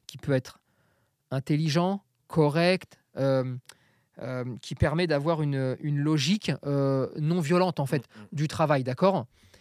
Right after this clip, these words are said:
Speaker 1: Et, et ça, c'est quelque chose d'important. Alors après, pareil, on fait aussi attention, hein, euh,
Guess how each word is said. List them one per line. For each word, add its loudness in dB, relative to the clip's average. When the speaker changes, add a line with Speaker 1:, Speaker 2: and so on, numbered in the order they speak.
Speaker 1:
Et, -4
et 0
ça, 4
c'est -2
quelque -2
chose 0
d'important. 2
Alors 0
après, 4
pareil, 6
on -2
fait -4
aussi -4
attention, -4
hein, 0
euh, 0